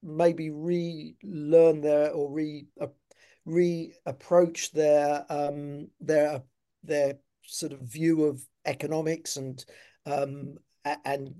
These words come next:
look at it in a similar way to the way that gold bugs, which I was originally before I became a Bitcoin bug, and I'm still an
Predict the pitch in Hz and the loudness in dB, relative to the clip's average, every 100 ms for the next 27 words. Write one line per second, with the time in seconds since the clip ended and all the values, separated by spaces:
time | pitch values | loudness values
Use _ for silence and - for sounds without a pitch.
0 | - 151 165 170 156 151 147 165 139 - | -12 -2 -2 0 0 -2 -4 -10 -4 -2
1 | 160 151 147 151 135 143 147 147 139 135 | 0 0 0 0 -2 -6 -2 -2 -2 -6
2 | - _ _ 143 151 - - _ - 156 | -16 _ _ -6 -6 -8 -20 _ 2 4
3 | 160 156 143 143 - - 139 139 151 147 | 4 2 0 0 -6 -12 -12 -2 2 2
4 | 143 131 143 160 143 143 156 156 160 147 | 0 -6 -2 -2 -2 -4 0 0 0 -4
5 | 147 156 147 143 131 143 147 147 170 147 | -2 0 2 0 -4 -6 -6 -8 -10 -10
6 | 143 143 135 143 143 143 151 139 139 131 | -10 -10 -4 0 0 -4 -8 -8 -8 -10
7 | - - 170 151 131 - _ _ 143 | -10 -2 -2 -2 -6 -16 _ _ -12